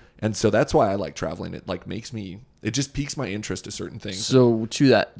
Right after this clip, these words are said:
Speaker 2: to this day, does that how, so you guys, is that how you guys do it? Like, just, "Okay, we're gonna go here."
Speaker 1: Uh, not necessarily. There's some places that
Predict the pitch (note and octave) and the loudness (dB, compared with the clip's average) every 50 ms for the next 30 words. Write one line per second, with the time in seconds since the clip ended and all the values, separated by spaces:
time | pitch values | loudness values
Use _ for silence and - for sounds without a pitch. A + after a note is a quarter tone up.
0 | - _ _ - - - - C3 C3 A2+ A#2 A2 - - G#2+ G#2 A2+ B2 B2 A2+ | -20 _ _ -16 -8 -2 2 2 4 4 2 0 0 0 0 2 2 2 2 2
1 | A2 - B2 A#2 A2 - - A#2 A2+ G#2+ G#2+ A2 G#2+ G#2+ A2 A2+ A2+ G#2+ - _ | 0 0 0 -2 -2 -2 0 0 0 0 -2 -4 -6 -4 -4 -6 -6 -8 -10 _
2 | _ _ - A2+ G2+ A2+ A2 - - A#2+ A2 A2 A2 G#2+ G2+ G2+ G#2 - - - | _ _ -6 -2 0 0 0 0 0 0 0 0 0 -2 -4 -4 -6 -8 -10 -10
3 | F2 G2+ A#2+ G3+ C#4 _ _ - - E3+ E3+ D#3 - - - - _ _ _ _ | -6 -6 -6 -6 -8 _ _ -12 -10 -10 -10 -8 -8 -8 -8 -10 _ _ _ _
4 | _ - A#2+ A#2+ B2 A2 A2 A2 A2 A2 G#2+ G#2+ G#2 G#2+ G#2+ G#2 G#2 G#2 G#2 G#2 | _ -6 -2 0 0 0 2 0 0 0 0 0 2 2 2 2 2 2 2 2
5 | G#2 G#2 G#2 G2+ G#2 G2+ G2+ G2+ G2+ G2 F2 G#2 - - G#2+ - - - _ _ | 2 0 0 0 0 0 0 0 0 0 -2 -2 -4 -6 -6 -6 -8 -16 _ _
6 | _ - - C#3 D#3+ E3 E3 D#3+ - A#2+ C3+ C3 C#3 D#3+ F3 F3+ F#3+ - - - | _ 0 2 4 4 6 4 2 0 -2 -2 -2 -2 -2 -2 -2 -4 -6 -8 -6
7 | A#2 C3+ C#3 C#3 - A#2 - - B2 A2+ G#2+ G#2+ G#2+ G2 A2 A2 G#2 - - - | -2 -2 0 0 -2 -4 -2 0 0 0 0 0 -2 -2 -2 -4 -4 -4 -6 -2
8 | - C3+ D3+ F3 F3+ - - D#3 D#3 - - D3+ D3 B2 A2 A#2 A2 G2 - - | -2 -2 -2 -4 -6 -6 -6 -6 -6 -4 -4 -6 -4 -4 -4 -2 -2 -2 -4 -8
9 | - | -12